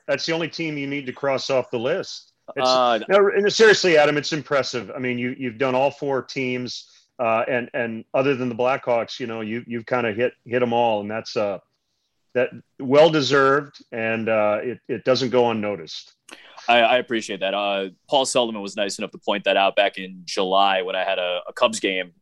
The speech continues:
Speaker 2: and I told, he's like, "Well, where you at next week?" I said, "Oh, I got the Sox on the South Side next
Speaker 1: <laughs>
Speaker 2: week." And he goes, "Oh, and then you got the Bears next month, right?" And I'm like, "Yeah, I'll,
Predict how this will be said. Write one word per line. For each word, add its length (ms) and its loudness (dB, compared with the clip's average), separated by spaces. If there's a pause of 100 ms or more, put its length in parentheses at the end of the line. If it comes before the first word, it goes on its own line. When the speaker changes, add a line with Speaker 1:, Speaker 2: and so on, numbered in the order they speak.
Speaker 2:
and 200 2
I 80 2
told, 240 -4
he's 140 -2
like, 160 0
"Well, 100 6
where 100 4
you 120 4
at 80 2
next 180 -4
week?" 140 0
I 20 -2
said, 120 4
"Oh, 40 6
I 120 6
got 120 0
the 80 -18
Sox 540 -4
on 80 -10
the 40 -8
South 220 2
Side 220 -2
next 220 -10
Speaker 1:
<laughs> 0 -
Speaker 2:
week." 260 -8 (300)
And 60 -4
he 40 0
goes, 120 4
"Oh, 80 8
and 80 2
then 60 0
you 60 0
got 80 2
the 80 -8
Bears 300 0
next 220 -4
month, 300 -2
right?" 120 -2
And 80 -8
I'm 60 -8
like, 120 -10
"Yeah, 160 2
I'll, 200 -2